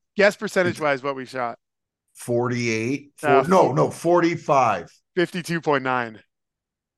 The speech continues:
Speaker 2: Oh, I'm, I was
Speaker 1: Fifty-two point nine. U C L A was eighty percent. Oh, and dude, how about Mick Cronin after the game saying they had a tough whistle?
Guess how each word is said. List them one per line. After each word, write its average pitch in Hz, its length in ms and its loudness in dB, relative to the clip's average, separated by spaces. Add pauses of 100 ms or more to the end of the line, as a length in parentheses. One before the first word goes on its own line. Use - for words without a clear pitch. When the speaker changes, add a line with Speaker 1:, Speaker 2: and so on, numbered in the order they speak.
(120)
Speaker 2:
Oh, 95 100 -10
I'm, 92 40 -6
I 95 80 -4
was 175 100 -2
Speaker 1:
Fifty-two 196 480 -4
point 180 260 -2
nine. 160 500 -2
U 160 160 -8
C - 160 -4
L 170 140 4
A 170 80 2
was 151 200 -6 (120)
eighty 151 300 -2
percent. 127 460 -10 (1600)
Oh, 294 280 4
and 285 140 -2
dude, 330 280 2 (160)
how 277 80 2
about 349 180 2
Mick 311 140 -2
Cronin 247 340 0
after 214 220 0
the 185 80 -4
game 180 340 -6
saying 160 500 -6 (760)
they 175 140 2
had 170 120 4
a 156 60 -2
tough 170 300 -4
whistle? 131 460 -6